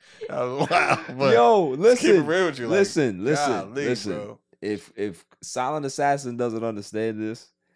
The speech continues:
Speaker 2: every man understands this, right? When you look at Billie Eilish, the first, I, before I even knew who she was, right? I just saw a picture of this random white lady, right?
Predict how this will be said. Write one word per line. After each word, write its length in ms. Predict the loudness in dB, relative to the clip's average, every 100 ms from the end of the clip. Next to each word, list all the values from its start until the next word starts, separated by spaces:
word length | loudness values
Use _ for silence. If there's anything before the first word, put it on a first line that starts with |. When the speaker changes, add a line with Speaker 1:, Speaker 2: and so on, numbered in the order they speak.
| _ _ _
Speaker 2:
every 360 | -8 -8 -4 -6
man 560 | -2 -2 -2 -4 -8 -14 _ _
understands 720 | -12 -10 -10 -10 -10 -10 -12 -18
this, 240 | -20 -14
right? 280 | -8 -6 -8 _ _ _ _ _ _ _ _ _ _ _ _ _ _
When 320 | -12 -10 -8
you 180 | -8 -6
look 280 | -2 -4 -2
at 180 | -4 -2
Billie 240 | -2 0
Eilish, 540 | -2 -4 -6 -18 -20 -20 _ _ -20 -20 _ _ _ _ _ _ _ _
the 100 | -20
first, 560 | -20 -6 -2 0 -2 -6
I, 640 | -6 -6 -14 -14 -12 -12 -12
before 280 | -10 0 4
I 100 | 6
even 160 | 4 4
knew 120 | 2
who 100 | 2
she 80 | -2
was, 380 | -6 -10 -14 -18 _ 0
right? 240 | 2 2 0 _ -6
I 100 | -2
just 180 | 0 2
saw 180 | 4 4
a 80 | 6
picture 540 | 4 4 4 2 2 -4 _ _
of 100 | 2
this 80 | 2
random 380 | 4 4 4 4
white 200 | 2 0
lady, 300 | -6 -12 -6
right? 280 | 2 2